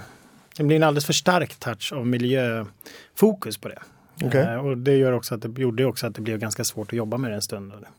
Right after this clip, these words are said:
Speaker 1: slog, slog inte igenom ordentligt. Mobility management, eh, ja, om man bara översätter det så, så, så blir det mycket tydligare vad det handlar om egentligen. Det handlar ju om mobiliteten, hela mobiliteten och hur man ska hantera den. Ehm,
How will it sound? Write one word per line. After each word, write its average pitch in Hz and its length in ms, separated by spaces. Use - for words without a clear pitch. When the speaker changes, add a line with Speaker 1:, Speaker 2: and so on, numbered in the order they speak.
Speaker 1:
slog, 113 440
slog 127 220
inte 117 180
igenom 123 220
ordentligt. 107 460
Mobility 156 400
management, 165 480
eh, 143 60
ja, 139 240
om 156 80
man 143 140
bara 147 120
översätter 139 460
det 156 100
så, 135 220
så, 131 340
så 151 220
blir 156 280
det 143 60
mycket 143 200
tydligare 160 340
vad 127 120
det 123 40
handlar 143 260
om 127 100
egentligen. 107 320
Det 131 60
handlar 143 220
ju 151 80
om 127 240
mobiliteten, 135 880
hela 131 300
mobiliteten 117 680
och - 280
hur 127 160
man 113 180
ska - 160
hantera 123 600
den. - 140
Ehm, 104 540